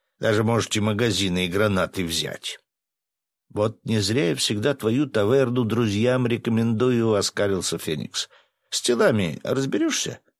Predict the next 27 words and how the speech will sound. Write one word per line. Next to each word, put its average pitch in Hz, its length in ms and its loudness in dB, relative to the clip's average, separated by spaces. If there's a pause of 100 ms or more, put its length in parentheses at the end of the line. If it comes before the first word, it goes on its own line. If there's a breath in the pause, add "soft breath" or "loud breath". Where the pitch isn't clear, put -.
(120)
«Конечно». 92 800 -2 (560)
«Тогда 196 260 0
мы 190 360 0
двинули». 147 580 -2 (1080)
Мы 175 160 2
пожали 139 460 4
хозяину 113 540 2
руку 185 260 0
и 226 60 2
вышли 185 360 2
на 165 120 2
главную 120 460 2
улицу. 78 520 -4 (580)
К - 20 -4
моему 131 300 0
огромному 123 520 2
удивлению, 131 520 2
никакой 110 380 -2
толпы, 123 400 -2
да 98 80 -2
и 98 80 0
просто 107 360 -2
зевак 131 380 0
на 170 60 -2
ней 185 180 0
не 185 220 -2
было. - 340 -8